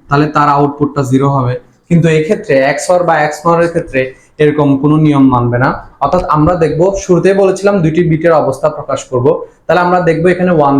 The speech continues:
বিজোড় কিনা। এখানে একটা আমি লাইন লিখেছি যে এরকম, যে বিজোড় সংখ্যক ইনপুট ওয়ান এর জন্য আউটপুট ওয়ান হবে। বিজোড় সংখ্যক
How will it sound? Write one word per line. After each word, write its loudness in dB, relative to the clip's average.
বিজোড় 2
কিনা। -4
এখানে 2
একটা -2
আমি 2
লাইন 2
লিখেছি -2
যে 2
এরকম, 0
যে 2
বিজোড় 2
সংখ্যক 2
ইনপুট 2
ওয়ান 2
এর 0
জন্য 0
আউটপুট 0
ওয়ান 2
হবে। 0
বিজোড় 2
সংখ্যক 2